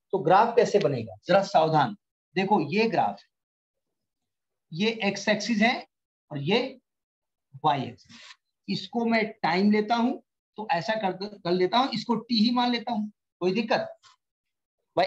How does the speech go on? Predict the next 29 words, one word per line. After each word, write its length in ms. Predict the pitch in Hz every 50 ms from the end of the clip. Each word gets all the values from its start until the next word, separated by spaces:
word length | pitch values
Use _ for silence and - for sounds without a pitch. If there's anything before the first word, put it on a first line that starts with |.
| 185 -
x 220 | 190 190 - -
axis 300 | 208 190 190 - 220 202
को 120 | - 226 214
टी 220 | 208 - 240 247
मानना 280 | 226 240 233 226 226 208
है 180 | 170 143 139 -
तो 80 | 139
आप 180 | 143 - - - -
चाहे 220 | 196 196 - 196
एक्स 160 | 202 202 - -
मानो, 240 | 247 240 - - - - _ _ _ _ _ _
चाहे 200 | - 156 160 180
यहाँ 220 | 185 185 202 214 233
एक्स 200 | 240 240 - 254
लिख 140 | 254 254 208
दो 260 | 208 214 208 214 - _ _ _ _ _ _ _ _ -
और 120 | 170 156
यहाँ 280 | 156 156 175 165 190 226
लिख 160 | 214 233 214 180
दो 120 | 226 226 226
कि 120 | 233 226
ये 80 | 214 208
time 360 | 208 - 190 190 196 202 190 180
है 80 | 185 190 - _ _ _ _ _ _ _ _ _ _ _ _ _ _ _ _ _ _ _ _ _ _ _ _ _ _ _ _ -
टी, 260 | 214 208 208 - - _ _ _ _ _ _ _ _ _ _ _ _ _ _ _
और 200 | - 196 208 190 151 127 135
ये 160 | 180 220 226 170
वाई 280 | 139 143 165 214 247
है, 240 | 233 262 247 180